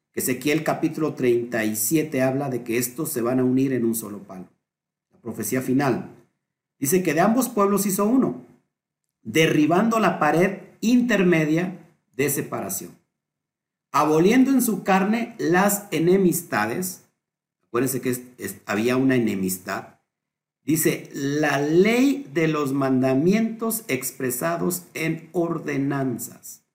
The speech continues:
aboliendo en su carne las enemistades", lo que los dividía, que no era otra cosa que la ley de los mandamientos expresados en ordenanzas.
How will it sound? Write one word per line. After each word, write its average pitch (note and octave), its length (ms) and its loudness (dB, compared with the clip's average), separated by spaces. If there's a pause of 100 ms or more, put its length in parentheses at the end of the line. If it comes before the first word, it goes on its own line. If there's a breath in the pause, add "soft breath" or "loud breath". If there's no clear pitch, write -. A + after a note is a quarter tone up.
(540)
aboliendo D#3+ 800 2
en A3+ 120 0
su - 280 -4
carne G#3 640 0 (600)
las C3 260 -2
enemistades", B2+ 960 -2 (100)
lo B2+ 320 -4
que C#3+ 500 -4
los B2+ 380 -6
dividía, C3+ 920 2 (560)
que A#2 120 0
no D3 100 2
era F3 180 4
otra E3+ 280 -2
cosa D#3+ 360 -2
que D3 120 -4
la B2+ 260 0
ley D#3+ 300 4
de F3+ 120 2
los D3+ 200 -4
mandamientos C#3+ 760 0
expresados C#3 580 -6
en C#3+ 120 -6
ordenanzas. D3+ 800 -8